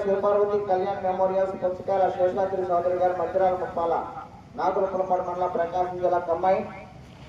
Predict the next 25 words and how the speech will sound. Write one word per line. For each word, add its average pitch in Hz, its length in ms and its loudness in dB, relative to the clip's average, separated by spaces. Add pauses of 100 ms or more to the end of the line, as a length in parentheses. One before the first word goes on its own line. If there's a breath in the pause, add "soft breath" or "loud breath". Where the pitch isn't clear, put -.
(2250)
కావాలండి 185 440 12
వారు 180 200 10
కూడా. 151 140 8 (720)
మూడు, 226 160 10 (100)
శ్రీ 214 240 6
తోలగుట్ట 214 400 4 (140)
బాల 202 120 2 (140)
ఉత్తర 208 240 -2
నరసింహస్వామి 196 640 -2 (100)
ఆశీస్సులతో 196 600 4 (800)
దత్తుల 208 280 6 (140)
సహస్ర 208 380 4
యాదవ్ 196 280 2
గారు, 202 160 4 (640)
చిన్నదేవివేలు 214 640 2
గారు, 202 200 4
హుజూర్నగర్, 208 520 2
హుజూర్నగర్ 202 480 -2
మండలం, 196 300 2
సూర్యాపేట 196 360 2 (100)
జిల్లా, 190 140 4 (100)
తెలంగాణ 190 300 2 (120)
రాష్ట్రం 185 280 2
వారు 160 160 6 (1000)
ఉన్నారు. 170 280 2